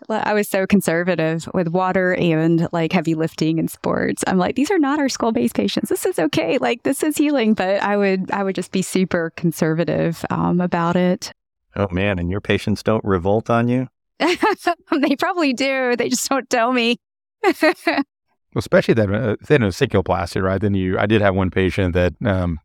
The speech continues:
Speaker 3: you know, obviously football's big in Texas and played, uh, this, I think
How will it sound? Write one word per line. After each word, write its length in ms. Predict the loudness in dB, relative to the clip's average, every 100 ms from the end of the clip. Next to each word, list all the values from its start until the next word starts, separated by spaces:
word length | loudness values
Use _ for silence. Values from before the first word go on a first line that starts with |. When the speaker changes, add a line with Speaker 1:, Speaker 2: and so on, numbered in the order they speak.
| _
Speaker 3:
you 80 | -2
know, 80 | -2
obviously 300 | -2 -2 -4
football's 300 | -10 -2 -2
big 180 | 0 -2
in 80 | 0
Texas 400 | 0 0 -2 -4
and 180 | -4 -6 -10 _ _ _
played, 220 | -2 -2 2
uh, 120 | 2
this, 180 | 2 0
I 160 | -2
think 60 | -6